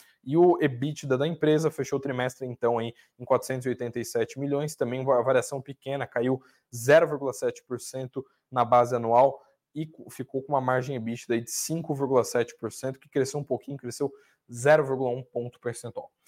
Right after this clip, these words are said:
Esse foram, ah, esses foram aí os principais destaques do Magalu, ah, que foram reportados aí desde a, desde a, ah, a, a segunda-feira, né? Foi ontem,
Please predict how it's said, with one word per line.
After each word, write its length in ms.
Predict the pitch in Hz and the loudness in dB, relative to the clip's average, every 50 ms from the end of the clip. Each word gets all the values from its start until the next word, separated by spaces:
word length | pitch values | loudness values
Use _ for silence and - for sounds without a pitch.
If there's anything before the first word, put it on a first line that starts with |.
| - - - - | -20 -20 -10 -4
Esse 240 | - 147 143 151 156 | -2 0 0 0 -2
foram, 460 | - - - 147 147 147 147 139 - - | -6 -4 0 2 2 2 2 0 -2 -2
ah, 180 | 120 120 117 113 | 0 2 2 2
esses 200 | 113 - - - | 0 -4 -8 -8
foram 240 | - 139 135 135 131 | -4 -2 0 0 0
aí 100 | 127 131 | 0 -2
os 140 | 123 - | -4 -8
principais 500 | - - 127 123 - - 139 131 131 123 | -10 -12 -14 -10 -4 0 0 0 0 0
destaques 580 | - 156 156 - - - 127 127 123 - - 113 | -4 -8 -8 -2 2 4 4 4 4 0 -4 -10
do 80 | 107 113 | -8 -6
Magalu, 500 | 113 110 107 104 107 117 113 120 117 - _ _ _ _ _ - | -6 -4 -2 -2 -2 -2 -2 -4 -6 -8 _ _ _ _ _ -6
ah, 280 | - 113 107 107 104 - | -2 -2 0 -2 -2 -6
que 80 | - - | -10 -14
foram 260 | - - 123 120 117 | -10 -6 -4 -4 -4
reportados 520 | 113 107 - 120 110 - - 117 113 113 113 | -4 -2 -2 -2 0 2 2 2 2 2 0
aí 120 | 107 110 | -4 -4
desde 500 | 107 107 110 123 131 139 131 123 123 117 | -4 -6 -4 -2 -2 -2 -2 0 2 2
a, 260 | 110 110 107 101 101 _ _ _ _ _ _ _ _ _ _ _ _ _ _ _ _ _ - - _ _ | 2 2 0 -2 -6 _ _ _ _ _ _ _ _ _ _ _ _ _ _ _ _ _ -20 -20 _ _
desde 320 | - 113 120 123 117 123 120 | -8 -4 -4 -2 0 2 2
a, 360 | 110 110 110 117 120 - - _ _ _ - | 2 2 2 0 -2 -4 -8 _ _ _ 0
ah, 460 | 117 113 107 104 101 101 104 104 - _ _ _ _ - | 2 2 4 4 2 2 0 -2 -6 _ _ _ _ -6
a, 540 | 117 113 - - - - 110 107 104 101 | -6 -6 -6 -8 -6 -2 -2 0 0 -2
a 60 | 101 101 | -4 -6
segunda-feira, 640 | - 123 107 107 110 104 101 - - 147 139 127 | -6 -8 -6 -4 -4 -6 -4 -2 0 2 2 2
né? 80 | 117 113 | 0 -4
Foi 180 | - - 117 110 | -4 -2 0 0
ontem, 400 | 110 123 143 135 - 123 107 | 0 0 -2 -4 -4 -6 -6